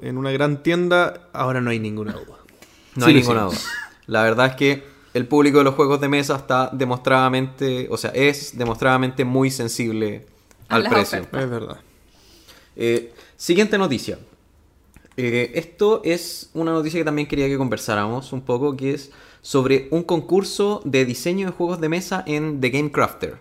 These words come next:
Speaker 2: No sé si conocen ese sitio web. Es un sitio que se dedica principalmente, bueno, ellos tienen materiales de juegos de mesa, insumos, principalmente cubitos, dados, eh,
Speaker 3: ¿Es de
Speaker 2: hacen
Speaker 3: Estados
Speaker 2: cartas.
Speaker 3: Unidos?
Speaker 2: Creo que sí, pero no estoy cien por ciento seguro, estoy casi seguro que sí.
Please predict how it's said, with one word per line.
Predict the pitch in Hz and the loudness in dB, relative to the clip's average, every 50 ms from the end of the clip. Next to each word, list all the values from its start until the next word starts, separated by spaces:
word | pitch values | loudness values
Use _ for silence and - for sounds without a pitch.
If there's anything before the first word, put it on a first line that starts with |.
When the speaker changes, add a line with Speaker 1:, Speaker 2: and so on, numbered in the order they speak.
| _ _ _ _ _ - | _ _ _ _ _ -10
Speaker 2:
No | - 117 117 | -6 -6 -2
sé | - 151 | -2 -2
si | 143 - 175 | -4 -2 -2
conocen | 175 165 160 170 170 - 175 | 0 0 0 0 -2 -4 -6
ese | 180 180 180 | -6 -6 -8
sitio | 165 - 175 160 175 170 | -10 -10 -6 -4 -2 -2
web. | 160 160 160 190 - - - - _ _ _ _ _ - _ _ - | 2 2 2 0 0 -6 -18 -20 _ _ _ _ _ -20 _ _ -4
Es | - 127 | -2 0
un | 151 156 139 | 0 0 0
sitio | - 170 170 170 185 180 170 | 0 -2 -2 0 0 0 0
que | 151 156 156 165 170 - - - - | 2 2 2 2 0 -2 -8 -18 -16
se | - - - - 123 120 | -14 -10 -4 -4 -2 0
dedica | 117 113 113 113 131 139 139 175 165 156 156 160 - - - | 2 0 2 2 0 0 2 2 2 2 2 0 -2 -6 -6
principalmente, | - 135 131 131 - 131 - 131 135 139 151 156 156 160 | -4 -4 -4 -2 -4 -2 0 0 0 2 -2 -4 -2 0
bueno, | 147 147 127 117 | 0 2 2 2
ellos | 117 123 131 131 | 0 0 -2 -2
tienen | - 165 151 156 160 156 | -4 -4 -2 -2 -2 -2
materiales | 147 143 135 123 113 123 147 160 160 151 | -2 -2 -2 0 0 0 0 -2 -2 -4
de | 143 | -4
juegos | - 147 123 120 113 | -2 -2 -2 -2 -2
de | 113 107 | -2 -4
mesa, | 104 110 107 - 131 123 | -4 -4 -4 -4 -4 -4
insumos, | 127 131 127 - 170 156 131 117 123 131 127 | -4 -4 -2 0 0 0 2 0 -2 -4 -6
principalmente | - 117 110 107 107 107 107 110 107 104 - 101 - - | -10 -12 -10 -6 -6 -4 -4 -6 -6 -8 -10 -12 -10 -8
cubitos, | - 110 107 110 107 113 117 117 110 117 117 113 117 117 - - - - | -6 -4 -4 -2 -2 -4 -4 -4 -4 0 0 0 0 -2 -6 -14 -12 -4
dados, | - 110 110 107 107 104 104 107 107 113 117 - - - - - _ - | 0 2 4 4 4 2 2 -2 -2 -4 -6 -10 -18 -20 -20 -20 _ -4
eh, | 214 220 - 214 220 220 220 226 226 226 226 220 | 0 2 4 6 6 6 6 4 0 -4 -8 -10
Speaker 3:
¿Es | 220 220 - - - - - - - - | -10 -12 -12 -14 -14 -16 -18 -20 -20 -20
de | 185 | -10
Speaker 2:
hacen | 202 214 226 | -4 -4 -4
Speaker 3:
Estados | 220 - 240 208 208 214 | -2 -2 -2 -2 -2 0
Speaker 2:
cartas. | - 131 - 196 220 | 0 0 0 0 -2
Speaker 3:
Unidos? | 254 - - - - - _ _ - - _ _ _ _ _ - | -4 -6 -6 -8 -14 -20 _ _ -20 -20 _ _ _ _ _ -4
Speaker 2:
Creo | 180 196 214 214 202 | -2 -2 0 -2 -2
que | 196 202 190 | -4 -6 -10
sí, | - - 113 98 | -8 -6 -6 -4
pero | 104 98 104 | -4 -4 -4
no | 107 | -6
estoy | 107 - - 139 135 | -8 -8 -6 -6 -6
cien | 131 160 143 | -4 -4 -6
por | 147 143 | -6 -6
ciento | 151 139 147 | -6 -6 -8
seguro, | 143 - 117 98 95 - | -8 -6 -6 -6 -6 -6
estoy | - - 117 | -6 -8 -6
casi | - - 180 180 180 | -4 -4 -4 -4 -4
seguro | - 185 165 170 165 | -8 -6 -6 -6 -4
que | 156 127 | -6 -6
sí. | 117 - - | -8 -10 -16